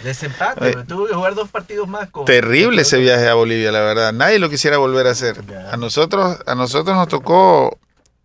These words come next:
Speaker 2: eh, nuestra base era en, en Santa Cruz,
Speaker 1: Ya.
Speaker 2: ¿no?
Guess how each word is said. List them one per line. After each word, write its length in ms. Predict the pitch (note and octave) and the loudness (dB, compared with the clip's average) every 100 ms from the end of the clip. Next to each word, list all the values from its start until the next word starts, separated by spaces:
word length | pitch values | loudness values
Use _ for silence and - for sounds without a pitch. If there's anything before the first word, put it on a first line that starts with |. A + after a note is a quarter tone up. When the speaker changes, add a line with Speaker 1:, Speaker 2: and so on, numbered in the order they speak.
| _ - | _ -4
Speaker 2:
eh, 720 | A#2+ A#2 A#2 A2+ A2 G#2 - - - - - | 0 0 2 0 0 -4 -8 -16 -20 -14 0
nuestra 340 | D3 D3 C#3+ | 0 2 4
base 360 | C3+ F3 F#3 G3 | 4 4 2 2
era 240 | G#3 F3+ | 4 2
en, 100 | C3+ - | 0 -2
en 760 | C#3 B2+ A#2+ A#2 A2 G#2+ - - | -2 0 -2 -4 -4 -8 -10 -8
Santa 320 | - A#2 A2+ | -4 -2 -4
Cruz, 240 | - F3 - _ _ - | 0 0 0 _ _ -20
Speaker 1:
Ya. 180 | F2+ E2 F2 | -20 -20 -8
Speaker 2:
¿no? 240 | G#2+ F3 | -6 -6